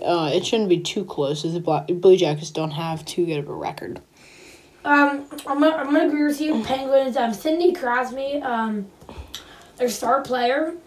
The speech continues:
Speaker 2: um, will help them win this.
Speaker 1: Okay.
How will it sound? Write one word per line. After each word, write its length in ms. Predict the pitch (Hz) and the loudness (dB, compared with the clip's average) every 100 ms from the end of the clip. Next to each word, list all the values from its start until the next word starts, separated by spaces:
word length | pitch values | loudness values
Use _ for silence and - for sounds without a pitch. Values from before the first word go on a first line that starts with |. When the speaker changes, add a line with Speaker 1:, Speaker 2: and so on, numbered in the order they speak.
| _ - | _ -10
Speaker 2:
um, 280 | 240 233 240 | -2 -2 0
will 100 | 240 | 0
help 320 | 226 233 240 | 0 -2 -2
them 220 | 254 233 | -6 -4
win 160 | 233 233 | -2 -2
this. 300 | 214 196 - - _ _ _ - - - - _ | -4 -6 -12 -20 _ _ _ -20 -20 -20 -20 _
Speaker 1:
Okay. 220 | - 247 | 2 2